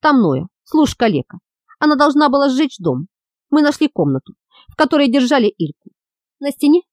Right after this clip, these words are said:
было написано одно слово. Кровью написано, Баль». «Что за слово?» хрипло спросил Марик. «Туск», прошептала колдунья.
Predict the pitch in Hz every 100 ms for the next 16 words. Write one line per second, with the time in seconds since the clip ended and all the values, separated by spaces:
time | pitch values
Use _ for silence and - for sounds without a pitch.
0 | _ _ 277 294 262 262 - - 208 196
1 | 220 220 196 156 139 170 - _ _ _
2 | _ _ - 320 214 208 202 175 - 170
3 | 180 165 - _ _ _ _ _ _ _
4 | - 339 302 - 202 143 175 _ _ _
5 | _ 320 302 - 240 - - 277 220 147
6 | 123 - _ _ _ _ _ _ _ _
7 | 302 - - - _ _ _ _ 302 320
8 | - 262 226 226 202 147 131 151